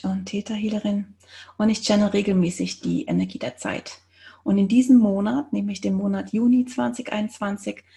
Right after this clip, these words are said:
habe ich jetzt mehr Channelings als sonst veröffentlicht, weil einfach so viel los ist.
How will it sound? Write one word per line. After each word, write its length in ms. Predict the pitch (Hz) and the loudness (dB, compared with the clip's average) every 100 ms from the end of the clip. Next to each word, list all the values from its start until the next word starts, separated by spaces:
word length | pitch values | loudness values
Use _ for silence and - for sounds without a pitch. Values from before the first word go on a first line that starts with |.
| _ - | _ -10
habe 220 | 214 202 | -6 -6
ich 340 | 196 - _ _ | -8 -12 _ _
jetzt 480 | 208 - - - 196 | -8 -8 -16 -8 -2
mehr 180 | 202 196 | -2 -2
Channelings 540 | 202 190 185 185 - | -4 -2 -2 -2 -4
als 220 | 185 185 | -6 -4
sonst 320 | 175 196 - | -6 -6 -6
veröffentlicht, 680 | - 196 202 214 214 220 - _ | -6 -4 -4 -8 -8 -12 -14 _
weil 220 | 190 180 - | -4 -4 -2
einfach 340 | 185 185 180 | -6 -4 -8
so 200 | - 185 | -6 -6
viel 240 | 185 196 | -4 -2
los 240 | 180 180 190 | -2 -2 -4
ist. 320 | 214 214 | -6 -6